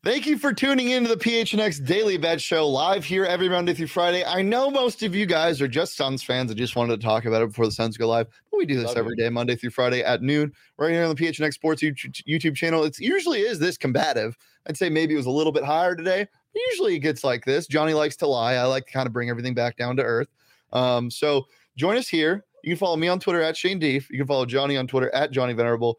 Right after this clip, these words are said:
Speaker 1: You can follow the show on Twitter at P H N X underscore bets. And as I said, live here on the P H N X Sports YouTube channel every Monday through Friday at noon. Johnny, anything else before we get out of here?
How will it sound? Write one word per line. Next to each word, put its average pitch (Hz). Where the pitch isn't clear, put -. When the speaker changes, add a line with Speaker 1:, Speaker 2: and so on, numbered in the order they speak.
Speaker 1:
You 143
can 143
follow 156
the 131
show 147
on 131
Twitter 131
at 151
P 147
H 139
N 135
X 131
underscore 160
bets. 127
And 127
as 127
I 117
said, 110
live 131
here 131
on 117
the 110
P 110
H 104
N 107
X 104
Sports 110
YouTube 101
channel 104
every 120
Monday 107
through 101
Friday 107
at 101
noon. 131
Johnny, 135
anything 123
else 110
before -
we 110
get 110
out 110
of 107
here? -